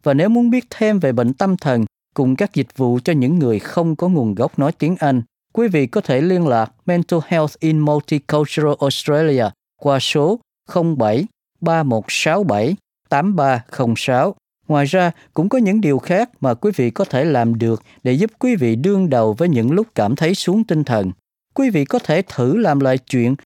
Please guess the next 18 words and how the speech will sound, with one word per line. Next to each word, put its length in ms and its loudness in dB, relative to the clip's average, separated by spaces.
mà 100 0
trước 260 -4
đây 300 0
đã 180 0
khiến 320 0
quý 140 0
vị 180 0
cảm 280 -2
thấy 180 0
vui 260 0
vẻ, 340 0
chẳng 180 0
hạn 240 2
như 120 2
đi 180 0
bộ, 440 0
nghe 160 0
nhạc, 400 0